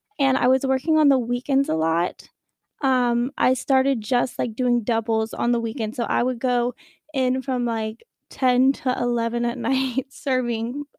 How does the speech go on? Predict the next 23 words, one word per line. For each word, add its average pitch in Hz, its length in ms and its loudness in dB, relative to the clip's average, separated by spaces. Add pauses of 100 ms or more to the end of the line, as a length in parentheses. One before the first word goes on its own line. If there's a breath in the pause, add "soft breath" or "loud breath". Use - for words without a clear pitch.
(140)
like, 208 240 -6
Friday, 233 280 0
Saturday, 254 420 0
Sunday, 220 480 -4 (460 loud breath)
and 262 120 -2
then 240 100 0
I 233 120 0
had, 247 200 -2
like, 220 180 -2
Monday, 240 680 -2 (100)
Tuesday, 233 300 -2
Wednesday, 233 300 -2
Thursday 226 360 -4
available 233 360 -4
for - 160 -10
lashing, 233 520 -6
so 226 300 -4 (520 soft breath)
that 247 420 4
was 392 160 2
a 339 100 2
lot, - 440 0
and 254 200 -4 (380)
I 262 280 -2